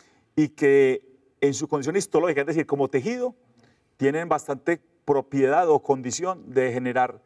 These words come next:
trabajos resistenciales. Quiere decir que son fibras o músculos muy capilarizados, o sea, que tienen mucha irrigación.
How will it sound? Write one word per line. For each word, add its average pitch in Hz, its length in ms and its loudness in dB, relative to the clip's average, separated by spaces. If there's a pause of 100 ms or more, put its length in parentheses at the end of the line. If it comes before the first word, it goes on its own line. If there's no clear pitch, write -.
(140)
trabajos 151 300 -2
resistenciales. 120 880 -6 (460)
Quiere 135 160 0
decir 143 80 -6
que 139 80 -2
son 135 120 -4
fibras 165 460 -2
o 151 80 -2
músculos 143 480 -4
muy 135 240 -4
capilarizados, 143 540 -4
o - 20 -10
sea, 135 100 -4
que 120 80 -14
tienen 131 220 -4
mucha 147 220 -10
irrigación. 110 520 -10